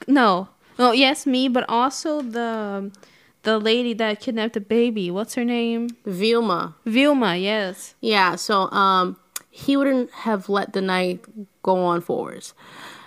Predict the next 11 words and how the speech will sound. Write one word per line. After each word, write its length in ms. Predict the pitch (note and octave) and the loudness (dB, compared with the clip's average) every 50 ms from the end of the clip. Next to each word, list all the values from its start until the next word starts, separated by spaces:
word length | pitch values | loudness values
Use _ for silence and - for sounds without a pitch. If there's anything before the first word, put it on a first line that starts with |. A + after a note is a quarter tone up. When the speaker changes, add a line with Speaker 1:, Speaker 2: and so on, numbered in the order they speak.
| - - - - _ _ _ _ _ | -20 -20 -20 -20 _ _ _ _ _
Speaker 2:
She 340 | - - - C4 B3+ B3+ | -12 -6 -2 2 2 4
embraced 440 | C4+ C4+ B3 B3+ A3 G#3+ A3 G#3+ - | 4 4 4 4 4 4 2 2 0
him 260 | A#3 B3 A#3+ A#3+ - - - | 0 2 2 2 0 0 0
and, 480 | A3 G#3 G3 G3 F#3+ G3+ F#3+ F3+ - G3+ | 2 2 4 4 2 2 0 0 0 0
while 240 | G3+ F#3+ F#3+ F#3+ | 2 4 4 4
he 160 | G3+ G#3+ A#3 A#3 | 2 2 2 2
was 160 | A#3+ A#3 A3+ | 2 2 2
in 100 | A3+ A#3+ | 2 0
her 160 | B3+ C#4+ C4+ | 2 0 2
arms, 560 | B3 B3+ B3 A3 F#3+ F3+ F#3 F#3+ - - - - _ - | 2 2 2 4 2 2 2 -2 -4 -10 -18 -20 _ -14
stabbed 680 | - - - - - - F#3+ F#3 F#3 F#3 F#3 F#3 - - | -10 -8 -8 -6 -4 -2 0 0 0 0 0 -2 -4 -8